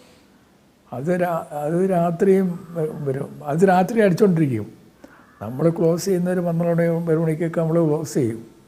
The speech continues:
ക്ലോസ് ചെയ്തിട്ട് പോകും. അപ്പോൾ ഞാൻ പറഞ്ഞില്ലേ, ഒരിക്കൽ ഞാൻ ഇങ്ങനെ ഒരു ബ-, ബ-, കൊണ്ട് വായിച്ചുകൊണ്ട് ഇരിക്കുന്നു രാത്രി. അപ്പോൾ ഞാൻ വാനിലാണ് തിരിച്ചിവിടെ വീട്ടിൽ വരുന്നതേ. അപ്പോൾ ഒക്കെ വ-, തമ്മാനൊരു കെട്ട് കൊണ്ടുവന്ന വാന-, വാനാണ്.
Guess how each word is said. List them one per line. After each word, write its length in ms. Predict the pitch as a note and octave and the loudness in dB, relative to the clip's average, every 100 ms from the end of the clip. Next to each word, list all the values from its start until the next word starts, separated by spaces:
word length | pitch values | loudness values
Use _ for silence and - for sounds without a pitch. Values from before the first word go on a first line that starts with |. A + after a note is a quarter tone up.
| F3 | -6
ക്ലോസ് 160 | E3 D#3+ | -4 -2
ചെയ്തിട്ട് 200 | F3 D#3 | -2 0
പോകും. 600 | C#3 A2+ - - - - - - _ _ _ _ - | 0 -2 -6 -16 -20 -20 -20 -20 _ _ _ _ -12
അപ്പോൾ 140 | D#3 D#3+ | 0 2
ഞാൻ 180 | E3 F3 | 2 0
പറഞ്ഞില്ലേ, 440 | E3 F3 D#3+ C#3+ | -2 0 0 0
ഒരിക്കൽ 260 | D3+ E3+ E3 | 0 -2 0
ഞാൻ 220 | E3 E3+ | 0 0
ഇങ്ങനെ 260 | F#3 F3+ F3+ E3+ D#3+ D#3+ E3 | -2 -2 -2 -4 -8 -14 -10
ഒരു 120 | E3+ | -10
ബ-, 400 | D#3 D#3+ E3 D#3+ D#3+ | -12 -12 -10 -10 -12
ബ-, 140 | E3+ E3+ | -6 -4
കൊണ്ട് 160 | D#3+ | 0
വായിച്ചുകൊണ്ട് 440 | E3 D#3+ D#3 E3+ E3 | 2 2 0 -2 -2
ഇരിക്കുന്നു 300 | D3 D3 D3 | -2 -2 -2
രാത്രി. 440 | C#3+ C#3+ D#3 D#3 C#3 C#3+ | -2 -2 -2 -4 -8 -14
അപ്പോൾ 220 | D3+ C#3 | -8 -6
ഞാൻ 220 | D3 D3 D3+ D#3+ - - - C3+ | -4 -4 -4 -6 -12 -20 -14 -8
വാനിലാണ് 640 | C3+ C#3+ E3+ E3+ C#3 C3 C3+ | -4 0 0 0 0 -2 -4
തിരിച്ചിവിടെ 380 | B2+ - C3 - - - - | -10 -6 -6 -6 -12 -18 -10
വീട്ടിൽ 260 | D3+ C#3+ C3 | -6 -4 -2
വരുന്നതേ. 420 | B2 A2+ G#2 - - - - - | -4 -6 -8 -12 -18 -20 -20 -20
അപ്പോൾ 180 | C#3+ C3+ C3 | -10 -6 -6
ഒക്കെ 160 | - E3+ D3+ - | -8 -14 -14 -12
വ-, 160 | D3+ D#3+ - - - - - | -12 -12 -20 -20 -20 -20 -8
തമ്മാനൊരു 460 | C3 C#3 D3+ D#3+ E3 | -4 -2 0 0 0
കെട്ട് 260 | D#3 C#3+ D#3 | -2 -2 -2
കൊണ്ടുവന്ന 360 | D3 D#3 C#3 | -2 -4 -2
വാന-, 440 | C#3 C#3 D3 C3+ C3+ | -4 -4 -6 -6 -6
വാനാണ്. 520 | B2+ B2+ A#2 E2+ | -6 -4 -6 -8